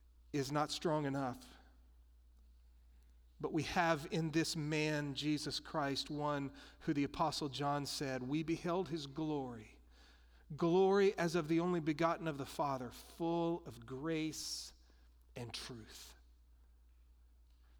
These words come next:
I'm not so sure Jesus would have been much to see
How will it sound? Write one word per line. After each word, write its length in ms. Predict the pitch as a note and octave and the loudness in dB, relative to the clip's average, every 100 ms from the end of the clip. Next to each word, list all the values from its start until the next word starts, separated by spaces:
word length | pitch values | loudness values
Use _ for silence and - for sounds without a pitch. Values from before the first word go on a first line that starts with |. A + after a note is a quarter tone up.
| - - - - - - - - - | -20 -20 -20 -20 -20 -20 -20 -10 -4
I'm 140 | D#3 | 2
not 200 | F3+ G#3+ | 4 4
so 160 | - A3+ | 2 2
sure 320 | - A3 G3 | 4 4 4
Jesus 540 | D3 E3 G3 G3+ F#3 | 4 4 4 4 2
would 160 | F#3+ F#3+ | 4 4
have 120 | D#3+ | 4
been 220 | E3 D#3+ | 2 2
much 460 | D#3 E3 F#3 - - | 2 2 2 0 -2
to 100 | - | -2
see 800 | - - - A3 A3+ B3 B3 | -2 -2 2 6 6 6 2